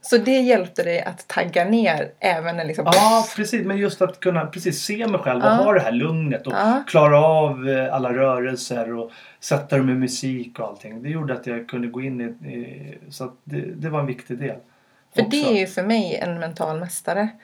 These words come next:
Speaker 1: Alltså,
Speaker 2: Mm.
Speaker 1: för det är ju, som jag sa, det är ju en sak att behärska sitt eget element, men när man kan faktiskt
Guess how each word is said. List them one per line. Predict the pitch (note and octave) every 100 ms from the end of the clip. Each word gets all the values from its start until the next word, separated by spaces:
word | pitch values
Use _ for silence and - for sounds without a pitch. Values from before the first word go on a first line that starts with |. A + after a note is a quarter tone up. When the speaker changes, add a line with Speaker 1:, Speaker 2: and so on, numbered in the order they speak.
| - -
Speaker 1:
Alltså, | F#3 C3
Speaker 2:
Mm. | F#3+ F#3
Speaker 1:
för | G3+
det | G3 G#3+ A3
är | A3
ju, | A3+
som | A3
jag | G#3+
sa, | A3 F#3 -
det | G#3
är | G#3+
ju | A3
en | A3+ A#3+
sak | F#3+ -
att | F3+
behärska | F3+ F3+ - - E3
sitt | E3+ F#3+
eget | F3 F#3 A3
element, | G3 F#3 C#3 C#3+ C#3+
men | F3 F3+
när | F3+
man | F3
kan | G#3 G#3
faktiskt | F3+ F3 D#3+ -